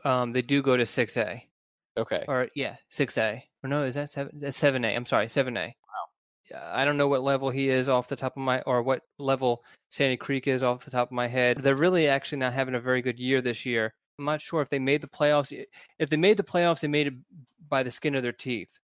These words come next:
Speaker 2: Oh, man, don't tell me that. Just talk
Speaker 1: <laughs>
Speaker 2: about how, how good his program is. And I'm sure you know where I'm going with kind of the setup questions here.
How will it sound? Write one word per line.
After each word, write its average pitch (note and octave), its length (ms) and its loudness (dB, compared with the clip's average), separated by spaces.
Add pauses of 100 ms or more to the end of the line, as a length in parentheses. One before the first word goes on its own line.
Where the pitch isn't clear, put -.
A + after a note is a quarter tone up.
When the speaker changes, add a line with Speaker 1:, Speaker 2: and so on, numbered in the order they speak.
(1080)
Speaker 2:
Oh, F#2+ 120 -2
man, G#2+ 220 -6
don't C3 180 -6
tell A#2 160 0
me F#2+ 120 -12
that. B2 320 0 (760)
Just C3+ 180 0
talk D3 140 4
Speaker 1:
<laughs> - 0 -
Speaker 2:
about C#3+ 240 2
how, C#3+ 100 4 (140)
how C3+ 160 2
good D#3 160 4
his C3+ 180 2
program D3+ 580 2
is. A#2 360 2 (240)
And C#3+ 120 -2
I'm B2+ 120 -4
sure C3+ 340 2
you B2 260 -4
know A2 360 4
where A2+ 360 0
I'm G2+ 180 -2
going A#2 400 -2
with G2+ 280 -4
kind G#2+ 200 -6
of F#2 60 -12
the F2+ 100 -6
setup G#2 420 -2
questions A2+ 540 -4
here. G2 340 -4